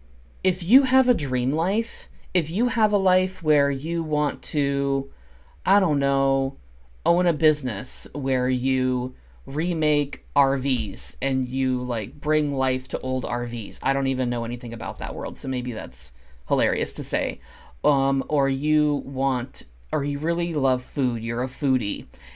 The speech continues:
and you want, um, food creation and understanding of food and, you know, the world of being a chef to be part of your future. You know, whatever your interest is,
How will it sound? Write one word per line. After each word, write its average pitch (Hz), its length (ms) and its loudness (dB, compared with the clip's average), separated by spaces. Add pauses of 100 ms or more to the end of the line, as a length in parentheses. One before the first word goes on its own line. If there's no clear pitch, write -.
(160)
and 135 180 2
you 143 240 4
want, 127 480 2 (120)
um, 113 280 -12
food 160 400 0
creation 135 640 0
and 117 120 -4
understanding 131 680 -2
of 123 80 -4
food 120 440 0 (340)
and, 113 360 -4 (180)
you 131 200 -4
know, 107 340 -6
the 135 160 -6
world 139 340 2
of 123 360 -2
being 127 260 0
a 120 60 -4
chef - 480 -4 (300)
to 180 100 0
be 139 140 4
part 131 240 2
of 127 120 -2
your 117 160 -4
future. 123 560 -6 (440)
You 156 140 -2
know, 143 100 0
whatever 175 400 4
your 175 200 2
interest 208 540 0
is, 220 500 2